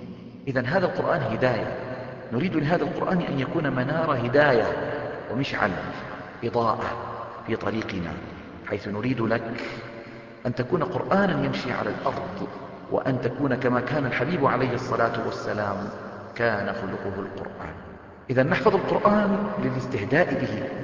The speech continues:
ثالثا نحفظ القرآن للاستشفاء به. قال الله تعالى: "وننزل من القرآن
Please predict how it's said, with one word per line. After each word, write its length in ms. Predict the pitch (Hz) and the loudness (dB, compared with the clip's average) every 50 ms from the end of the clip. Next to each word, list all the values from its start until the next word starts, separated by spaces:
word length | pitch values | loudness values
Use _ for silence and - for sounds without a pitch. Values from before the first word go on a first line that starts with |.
| - - - - - | -8 -8 -8 0 4
ثالثا 400 | 131 127 131 - - 127 110 104 98 110 | 6 6 6 4 2 0 -2 -2 0 0
نحفظ 260 | 131 131 - - 127 117 | 0 0 0 0 0 0
القرآن 540 | 117 107 - - - - - 120 117 110 107 101 95 98 | 0 -2 -2 -4 -4 -2 0 0 2 2 0 -2 -2 -4
للاستشفاء 1160 | 107 120 127 - - - - 135 135 - - - - - - 139 151 170 156 135 - 117 110 120 | -2 -4 -4 -4 -6 -8 -6 -6 -6 -4 -6 -8 -8 -6 -4 -2 0 0 0 0 -2 -4 -2 -2
به. 280 | 120 101 95 95 92 - - - - - - - - - - - | -4 -4 -4 -6 -8 -8 -10 -10 -12 -12 -12 -14 -14 -14 -8 0
قال 180 | - 120 123 120 | 4 6 6 6
الله 380 | - 107 117 113 107 110 101 - | 6 6 4 4 4 4 0 0
تعالى: 500 | - - - 104 101 101 101 98 95 98 - - - - - - | 2 2 2 0 0 0 0 0 0 0 -2 -6 -6 -6 -2 2
"وننزل 720 | 117 127 123 110 107 117 120 110 - - 120 123 135 131 | 4 4 4 4 2 2 2 0 0 -2 0 0 2 2
من 280 | 120 113 117 123 120 113 | 2 2 2 0 0 0
القرآن 840 | 107 107 98 90 - 120 110 104 - - - 131 131 123 117 110 | 0 0 -2 0 0 0 0 0 -2 0 2 4 6 6 4 4